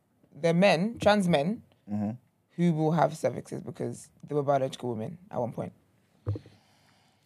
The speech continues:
Speaker 2: Right.
Speaker 1: Me, I just, I think the, me, I just think conversations like this, it's above me. It has nothing.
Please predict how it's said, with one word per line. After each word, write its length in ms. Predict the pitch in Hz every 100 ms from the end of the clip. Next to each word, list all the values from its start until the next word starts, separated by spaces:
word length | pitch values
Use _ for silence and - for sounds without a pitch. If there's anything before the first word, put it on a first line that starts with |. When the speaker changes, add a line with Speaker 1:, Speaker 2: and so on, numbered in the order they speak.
| _ _
Speaker 2:
Right. 220 | 190 180 196
Speaker 1:
Me, 240 | 247 -
I 120 | - 190
just, 180 | 214
I 60 | -
think 260 | 240 - 190
the, 80 | 196
me, 240 | 196 269 277 - -
I 80 | 269
just 140 | 233
think 220 | 240 208 -
conversations 400 | 196 208 226 196
like 160 | 170
this, 380 | 170 156 - - - - - - _ _
it's 140 | 202 208
above 280 | 180 160
me. 360 | 175 156 151 143 -
It 100 | -
has 180 | 180 180
nothing. 760 | 170 175 - 165 - - 165